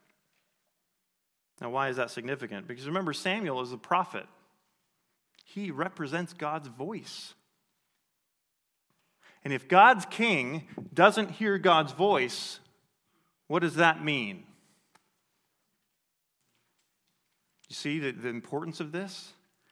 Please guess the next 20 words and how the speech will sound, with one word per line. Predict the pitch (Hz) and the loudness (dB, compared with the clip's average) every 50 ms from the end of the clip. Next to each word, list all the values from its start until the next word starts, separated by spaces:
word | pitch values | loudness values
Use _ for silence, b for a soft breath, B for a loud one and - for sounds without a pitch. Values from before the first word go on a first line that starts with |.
| _ _ _ | _ _ _
The | - 120 | -14 -12
imagery | - - 143 156 156 151 165 170 175 170 | -8 -8 -6 -6 -6 -6 -6 -4 -2 -2
as | 151 117 | -4 -4
these | 117 113 - | -6 -12 -12
two | - - 156 143 | -10 -8 -8 -6
men | 139 139 143 151 143 127 | -4 -4 -4 -4 -6 -6
walk | 127 127 131 135 - - | -4 -4 -4 -4 -6 -8
their | 131 | -10
different | 123 127 123 135 120 | -10 -10 -12 -12 -10
directions. | 117 120 120 123 - - - 156 151 156 156 - - - _ _ _ _ _ _ _ _ _ _ _ _ _ _ _ _ _ _ _ _ _ _ _ _ _ _ _ _ _ _ _ _ _ _ _ - | -6 -6 -6 -6 -6 -10 -12 -12 -12 -12 -14 -16 -18 -20 _ _ _ _ _ _ _ _ _ _ _ _ _ _ _ _ _ _ _ _ _ _ _ _ _ _ _ _ _ _ _ _ _ _ _ -20
God | 107 117 131 | -18 -18 -18
is | 117 110 | -18 -16
left | 101 101 107 101 113 - - - - - - - _ _ _ _ _ _ _ _ _ _ _ _ _ _ _ _ _ _ _ - | -12 -10 -10 -10 -10 -12 -16 -20 -20 -20 -20 -20 _ _ _ _ _ _ _ _ _ _ _ _ _ _ _ _ _ _ _ -20
empowering | 101 - - 123 110 107 104 98 | -18 -14 -12 -12 -10 -12 -12 -14
Saul | 95 - - 117 120 120 110 98 | -16 -16 -14 -14 -14 -14 -14 -16
to | - 98 | -18 -18
do | 95 104 | -16 -16
what | 104 101 | -16 -16
he's | 101 104 | -16 -18
doing. | 104 113 120 151 143 113 - | -16 -16 -16 -16 -18 -20 -20